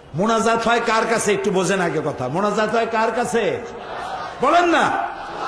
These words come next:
তো মোনাজাতের নাম শুনে যদি আপনি হাঁটেন, তাহলে ফেরেশতার ক্যামেরায় আপনার চেহারাটা উঠবে কিভাবে? নাউজুবিল্লাহ কর।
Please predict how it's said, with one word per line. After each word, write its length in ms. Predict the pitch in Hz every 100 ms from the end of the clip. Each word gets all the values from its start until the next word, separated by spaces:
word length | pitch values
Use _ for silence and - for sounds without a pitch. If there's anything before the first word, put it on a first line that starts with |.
| - - - - - -
তো 80 | -
মোনাজাতের 580 | 240 240 254 240 262 269
নাম 180 | 262 247 247
শুনে 240 | 254 294
যদি 200 | 277 277 277
আপনি 260 | 262 277
হাঁটেন, 480 | 262 226 247 277 254 165 - - -
তাহলে 260 | 220 220 247
ফেরেশতার 720 | 185 247 254 - - 254 240 -
ক্যামেরায় 540 | 233 240 254 247 226 214 196
আপনার 360 | 220 240 240 220 -
চেহারাটা 460 | 220 226 220 214 208
উঠবে 340 | 208 196 202
কিভাবে? 400 | - 208 170 120 110 - - - - - - - - - - - - - - - - 156
নাউজুবিল্লাহ 640 | 196 202 160 180 175 151
কর। 160 | 131